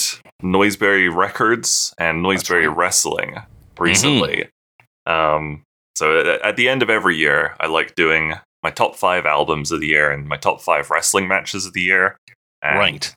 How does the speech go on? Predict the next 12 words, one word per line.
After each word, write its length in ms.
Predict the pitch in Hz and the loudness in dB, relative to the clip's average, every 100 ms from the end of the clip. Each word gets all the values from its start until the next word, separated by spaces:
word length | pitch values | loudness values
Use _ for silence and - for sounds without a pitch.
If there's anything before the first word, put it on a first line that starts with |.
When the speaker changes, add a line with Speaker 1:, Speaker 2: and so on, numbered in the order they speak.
| - | -2
Speaker 1:
I 80 | |
really 240 | 95 160 120 | 0 2 2
like 180 | 101 82 | 0 0
doing 160 | 90 | 0
those 160 | 82 73 | 0 -2
videos, 540 | 80 60 50 - - - | -2 0 -2 -4 -10 -4
but 200 | 65 - _ _ _ _ - | -4 -4 _ _ _ _ -4
they're 100 | 98 | -2
pretty 280 | 123 123 98 | 0 0 2
out 140 | 104 | 0
of 80 | 98 | 0
place 480 | 107 127 - - | 0 0 0 -2